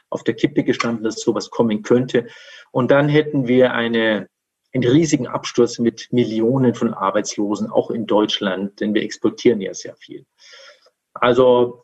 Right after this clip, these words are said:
vermutlich kommt Lösung fünf oder sechs. Ich hoffe schwer auf fünf. Und geschichtlich gesehen war auch immer Krieg eine Lösung. Ja, wir haben zu viel Produktion im Markt, zu wenig Massennachfrage. Und eine Geschichte konnte man einfach zerstören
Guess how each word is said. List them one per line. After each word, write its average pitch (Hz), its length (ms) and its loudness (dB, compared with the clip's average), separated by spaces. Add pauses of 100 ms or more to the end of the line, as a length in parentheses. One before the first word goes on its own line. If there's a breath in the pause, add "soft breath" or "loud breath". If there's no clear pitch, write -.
(140)
vermutlich 147 480 2
kommt 131 360 -4
Lösung 135 360 2
fünf 165 380 2
oder 117 240 0
sechs. 139 380 -2
Ich - 160 -12
hoffe 127 220 2
schwer 117 340 2
auf - 80 -10
fünf. 151 500 -2 (580)
Und 127 200 -2
geschichtlich - 500 2
gesehen 139 420 4
war - 120 2
auch 123 220 -4
immer 127 720 0 (120)
Krieg 151 380 0
eine 113 160 -4
Lösung. 95 560 -6 (240)
Ja, 117 220 -2
wir 143 80 6
haben 151 140 0
zu 190 100 2
viel - 140 2
Produktion 165 680 2
im 175 140 0
Markt, 156 320 0
zu 131 200 0
wenig 139 360 2
Massennachfrage. 123 1120 0 (540 loud breath)
Und 131 140 0
eine 123 120 6
Geschichte 143 440 2
konnte 139 280 -4
man 120 100 0
einfach 117 240 -4
zerstören 143 1040 2